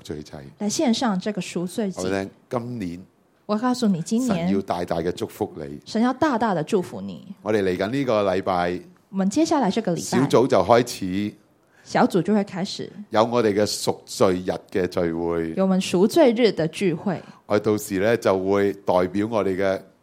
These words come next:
Speaker 1: 呃，家族、家庭，
Speaker 2: 到時候呢，我們就會代表我們的家族、
Speaker 1: 嚟到
Speaker 2: 我們的家庭，
Speaker 1: 神面前。
Speaker 2: 來到神的面前。
Speaker 1: 做一年一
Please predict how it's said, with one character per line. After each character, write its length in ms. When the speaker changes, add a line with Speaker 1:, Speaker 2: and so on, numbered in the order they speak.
Speaker 1:
呃， 180
家 340
族、 200
家 220
庭， 180
Speaker 2:
到 120
時 120
候 160
呢， 160
我 60
們 140
就 120
會 60
代 260
表 140
我 40
們 100
的 80
家 280
族、 160
Speaker 1:
嚟 40
到 40
Speaker 2:
我 40
們 100
的 40
家 240
庭， 120
Speaker 1:
神 0
面 100
前。 160
Speaker 2:
來 100
到 100
神 220
的 100
面 260
前。 400
Speaker 1:
做 260
一 20
年 340
一 220